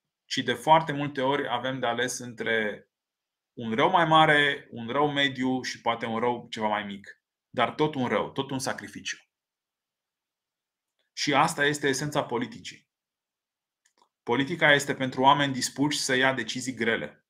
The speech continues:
Um, asta am vrut să vă transmit prin acest exercițiu. Eu aș răspunde cu varianta doi. Nu aș ataca nuclear, aș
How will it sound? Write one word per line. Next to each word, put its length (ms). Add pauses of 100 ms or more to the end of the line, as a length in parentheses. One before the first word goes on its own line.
(1800)
Um, 800 (1400)
asta 300
am 60
vrut 140
să 80
vă 100
transmit 460
prin 140
acest 260
exercițiu. 800 (680)
Eu 720 (180)
aș 300
răspunde 560
cu 100
varianta 400
doi. 500 (1500)
Nu 360
aș 140
ataca 640
nuclear, 720 (1080)
aș 540